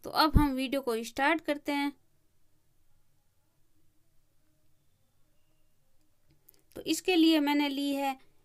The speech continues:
ये पॉलीथीन, जो कि हमारे घर पर ज़रूर मिल जाती है। तो आप देख सकते हैं मैंने कपड़े वाली पॉलीथीन ली है और इसको मैं कट कर लूँगी।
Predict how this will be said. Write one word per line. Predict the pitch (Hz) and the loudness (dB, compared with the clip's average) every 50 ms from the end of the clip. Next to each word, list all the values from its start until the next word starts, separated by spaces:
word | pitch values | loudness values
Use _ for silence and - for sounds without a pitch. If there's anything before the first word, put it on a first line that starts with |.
| _ _ - | _ _ -4
ये | 226 247 277 | -2 -2 -2
पॉलीथीन, | 269 _ 294 311 320 320 330 320 - 294 285 269 262 - _ _ - - - | -2 _ 2 4 4 4 4 2 0 -4 -4 -4 -6 -10 _ _ -20 -8 -6
जो | 254 262 | -6 -6
कि | 262 - 262 | -4 -6 -8
हमारे | 254 233 233 240 247 240 240 | -6 -6 -4 -2 -2 -2 -2
घर | 220 226 233 254 | -2 -4 -4 -4
पर | 254 - 262 254 247 - - _ - - - _ _ | -4 -4 -4 -4 -4 -8 -20 _ -20 -20 -20 _ _
ज़रूर | - 233 262 302 330 320 | -4 0 2 4 4 6
मिल | 320 302 330 320 311 | 6 8 8 6 4
जाती | 311 302 294 294 - 294 285 | 4 2 0 0 -2 -4 -2
है। | 285 285 277 277 277 - - _ _ _ _ _ _ _ _ _ _ _ _ _ _ _ _ _ - _ _ _ _ - _ _ _ _ _ _ - | 0 0 -2 -2 -6 -12 -20 _ _ _ _ _ _ _ _ _ _ _ _ _ _ _ _ _ -20 _ _ _ _ -20 _ _ _ _ _ _ -20
तो | - - - - | -20 -16 -6 -4
आप | 254 262 262 | -4 -4 -2
देख | 240 277 302 302 - | 0 0 0 0 0
सकते | - 294 269 - - 277 | -4 -8 -8 -6 -6 -4
हैं | 277 277 277 | -2 -2 -2
मैंने | 262 254 262 262 262 269 262 262 - _ _ _ - - - | -2 -2 -2 -2 -2 -4 -6 -8 -12 _ _ _ -20 -20 -10
कपड़े | - - - 294 294 285 | -10 -6 -2 0 0 2
वाली | 277 269 262 254 262 | 2 0 0 -2 -4
पॉलीथीन | - - 262 277 285 285 - 285 262 | -4 -2 -2 -2 -2 -2 -2 -4 -4
ली | 262 247 247 262 262 | -2 -2 -4 -2 -2
है | 262 247 247 247 233 233 _ _ _ _ _ _ - _ _ - - - - _ - - - - - _ _ _ _ _ | -2 -2 -2 -4 -8 -12 _ _ _ _ _ _ -20 _ _ -20 -20 -20 -20 _ -20 -20 -20 -20 -20 _ _ _ _ _
और | 196 196 - _ | -8 -8 -6 _
इसको | 277 294 - _ - 269 | -6 -6 -4 _ -6 -6
मैं | 254 254 254 247 247 240 _ _ _ _ - - _ _ _ _ _ - - | -4 -4 -6 -6 -8 -10 _ _ _ _ -20 -20 _ _ _ _ _ -8 -6
कट | 285 302 - | -6 -6 -6
कर | - - 285 277 | -4 -4 -4 -4
लूँगी। | 269 262 269 262 262 247 262 254 | -2 -4 -4 -4 -4 -4 -6 -8